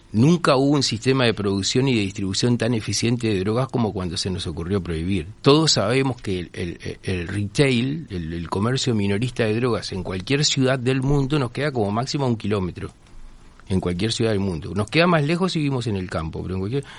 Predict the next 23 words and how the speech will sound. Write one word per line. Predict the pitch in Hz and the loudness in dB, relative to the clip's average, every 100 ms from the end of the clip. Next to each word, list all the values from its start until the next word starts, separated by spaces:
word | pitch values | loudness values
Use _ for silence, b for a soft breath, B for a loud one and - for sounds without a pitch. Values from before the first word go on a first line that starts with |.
| B | B
no | 113 139 | 6 6
hay | 156 | 6
ninguna | 147 135 151 | 2 2 0
red | 127 131 139 | 0 0 0
de | 110 | 0
pagos | - 127 107 92 95 - | 2 2 4 0 -4 -6
tan | - 110 | -2 -2
eficiente | 101 95 - 104 110 117 | -2 -4 -2 -2 -2 -2
como, | 110 92 82 | -4 -4 -6
como | - 87 85 | -6 -4 -4
el | 80 | -6
sistema | 98 - 104 98 | -6 -4 -2 -2
de | 92 | -4
producción | 82 82 - 92 | -6 -8 -6 -4
y | |
distribución | 85 76 - 104 | -4 -6 -4 -2
de | 92 | -2
grio-, | 90 85 - | -4 -6 -6
gracias | 110 110 120 131 | -2 0 0 -2
al | 123 | -4
prohibicionismo | 110 92 98 - 95 120 127 | -2 -4 -2 -2 0 0 0
que | 127 | 0
liberalizó, | 120 113 101 90 87 - 113 | 2 2 2 0 0 2 2